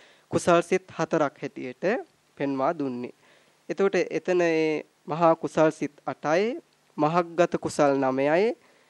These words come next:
ලෝකෝත්තර කුසල් හතරයි ඇතුළුව කුසල් සිත් විසි එකක් දේශනා කරලා තියෙනවා. ඊළඟට විපාක සිත් තිස් හයක්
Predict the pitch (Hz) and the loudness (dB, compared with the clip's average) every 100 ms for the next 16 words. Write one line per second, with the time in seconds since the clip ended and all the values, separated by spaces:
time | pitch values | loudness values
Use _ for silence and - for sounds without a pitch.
0 | _ - 175 180 185 175 - 180 170 165 | _ 6 6 6 4 2 2 0 0 -4
1 | - 165 165 160 _ - - 160 180 143 | 2 4 4 0 _ -10 -4 0 2 2
2 | 135 151 - - 143 143 127 139 220 - | 0 -4 -8 -16 -10 -8 -4 -2 -4 -6
3 | - 151 - 143 - 180 - 151 - 165 | -10 -4 -2 -2 -2 -8 -6 -12 -4 -2
4 | 135 - 185 _ - 135 131 139 123 123 | -2 -4 -8 _ -12 -10 -8 -8 -10 -12
5 | - - - - 165 - _ _ _ _ | -20 -20 -20 -20 -20 -20 _ _ _ _
6 | _ _ _ - - - _ _ _ 185 | _ _ _ -20 -20 -20 _ _ _ 2
7 | 208 135 - 196 175 185 185 196 214 233 | 4 4 2 4 4 8 8 8 2 -2
8 | 254 - 196 - - 165 185 | -2 0 0 0 2 4 4